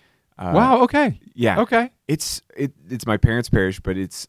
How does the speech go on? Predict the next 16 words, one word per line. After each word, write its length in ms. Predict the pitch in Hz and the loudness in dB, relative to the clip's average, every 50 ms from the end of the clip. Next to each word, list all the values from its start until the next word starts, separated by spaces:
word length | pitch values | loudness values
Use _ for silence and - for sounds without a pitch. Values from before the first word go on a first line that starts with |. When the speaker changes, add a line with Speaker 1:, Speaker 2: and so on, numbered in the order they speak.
| _ | _
Speaker 1:
so 400 | - - - - - 117 107 120 | -16 -16 -12 -8 -4 -2 -2 -2
beautiful. 540 | 120 104 101 95 87 80 - - 80 78 78 127 | -2 0 -2 -2 -2 -4 -6 -8 -8 -6 -4 -2
Speaker 2:
Yeah. 340 | 131 143 156 156 143 120 | -2 0 2 2 2 0
Speaker 1:
It's 120 | 101 95 - | -2 -4 -8
so 440 | - - - - 117 110 117 120 - | -8 -10 -8 -4 -2 -2 -2 -2 -2
intricate. 380 | - 101 - - - 101 95 - | -4 -8 -10 -10 -8 -8 -8 -8
It's 160 | 95 - - | -10 -14 -16
got 240 | - 127 - 127 - | -18 -20 -20 -20 -18
such 260 | - - 110 - - | -16 -14 -12 -10 -8
a 80 | 131 110 | -8 -8
wonderful 1000 | 98 - - 98 98 98 95 95 104 107 107 104 - - 110 104 101 98 92 - _ _ _ _ _ | -8 -10 -14 -12 -8 -6 -6 -4 -4 -4 -4 -4 -6 -6 -4 -4 -4 -4 -4 -8 _ _ _ _ _
theology 580 | - 104 87 80 82 82 87 95 - 107 104 101 | -8 -6 -6 -4 -4 -6 -6 -8 -8 -8 -8 -8
of 120 | 85 69 | -8 -6
the 60 | - - | -8 -6
whole 180 | - 92 - - | -6 -6 -6 -8
architecture, 720 | 80 90 - 104 101 - 113 113 120 - - 147 156 | -10 -12 -12 -14 -14 -12 -12 -12 -12 -12 -14 -14 -14